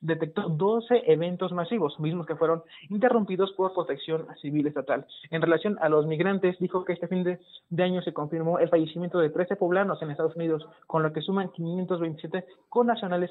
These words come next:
que han perdido la fi-, la vida por coronavirus. Además, a finales de este año, siete poblanos volvieron a la entidad y el Instituto Poblano de Atención al Migrante brindó la atención necesaria para que volvieran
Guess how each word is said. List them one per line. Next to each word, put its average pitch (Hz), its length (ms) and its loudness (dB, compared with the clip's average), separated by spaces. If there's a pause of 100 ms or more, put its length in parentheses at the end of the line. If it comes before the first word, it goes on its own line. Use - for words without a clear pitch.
que 180 60 -2
han 175 100 -2
perdido 170 360 2
la 151 100 0
fi-, 160 160 -8
la 151 160 2
vida 175 300 4 (240)
por 156 120 -2
coronavirus. 131 540 0
Además, 160 420 0
a 156 100 -12
finales 160 280 2
de 170 60 -4
este 190 140 -4
año, 180 220 -2 (240)
siete 220 200 2
poblanos 202 360 2
volvieron 175 320 2
a 165 60 4
la 165 80 0
entidad 185 320 0 (240)
y 151 160 -2
el 220 80 2
Instituto 202 340 -2
Poblano 165 380 2
de 165 140 0
Atención 170 420 -2
al 175 140 0
Migrante 170 480 2 (260)
brindó 165 240 2
la 180 80 4
atención 170 320 -2
necesaria 160 380 -2
para 165 200 2
que 165 120 -4
volvieran 147 420 2